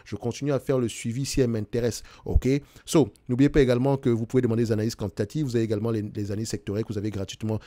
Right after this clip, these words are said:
dans la Top Newsletter, et c'est la seule chose que vous avez dans la Top Newsletter.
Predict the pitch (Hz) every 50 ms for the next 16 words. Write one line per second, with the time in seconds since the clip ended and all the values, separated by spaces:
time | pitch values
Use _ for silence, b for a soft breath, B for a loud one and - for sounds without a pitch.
0 | B B B - 120 113 101 92 - 110 - - 117 101 107 107 - 139 139 135
1 | 104 - 98 90 - - 110 104 - 110 98 - 110 98 95 98 98 101 92 87
2 | - - 98 92 104 98 90 101 95 - - 135